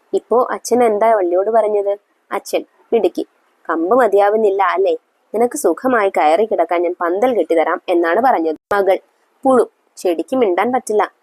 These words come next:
നമ്മുടെ മലയാളവും അറിയില്ല." അച്ഛൻ, "ആരാ പറഞ്ഞത് മിണ്ടാൻ പറ്റില്ല എന്ന്? നീ ഒന്ന് മേലോട്ട് നോക്ക്, പ്ലാവിന്റെ കൊമ്പ് ഒരു കൈ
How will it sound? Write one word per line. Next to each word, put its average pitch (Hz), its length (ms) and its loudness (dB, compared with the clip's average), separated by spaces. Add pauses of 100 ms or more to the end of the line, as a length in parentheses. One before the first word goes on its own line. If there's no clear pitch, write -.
നമ്മുടെ 285 280 2
മലയാളവും 170 720 0
അറിയില്ല." 160 340 -6 (520)
അച്ഛൻ, 196 260 -2 (260)
"ആരാ 196 260 2
പറഞ്ഞത് 233 320 2
മിണ്ടാൻ 208 360 -4
പറ്റില്ല 208 380 -2
എന്ന്? 196 200 -2 (460)
നീ 339 60 4
ഒന്ന് 294 200 4
മേലോട്ട് 185 440 0
നോക്ക്, 196 280 -2 (280)
പ്ലാവിന്റെ 247 400 2
കൊമ്പ് 170 500 -4 (120)
ഒരു 185 120 0
കൈ 165 220 0